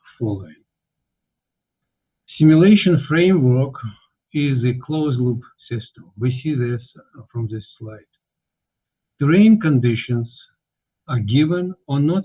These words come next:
specified and should be identified and characterized by U G V exteroceptive and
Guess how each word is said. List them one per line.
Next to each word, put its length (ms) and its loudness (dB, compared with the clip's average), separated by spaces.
specified 720 -16
and 140 0
should 200 -4
be 180 -2
identified 1000 -8
and 200 -10
characterized 760 -6
by 220 -2
U 260 0
G 220 -4
V 400 -2
exteroceptive 1120 -8
and 160 -12